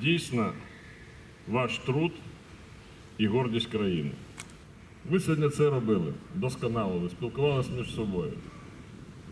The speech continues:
Я впевнений і хотів би навіть від вас почути,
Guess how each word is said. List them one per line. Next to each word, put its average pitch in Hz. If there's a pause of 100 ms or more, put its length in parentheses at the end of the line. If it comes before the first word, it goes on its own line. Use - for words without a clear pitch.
(340)
Я 165
впевнений 190 (520)
і -
хотів 143
би 143
навіть 135
від 120
вас 143
почути, 120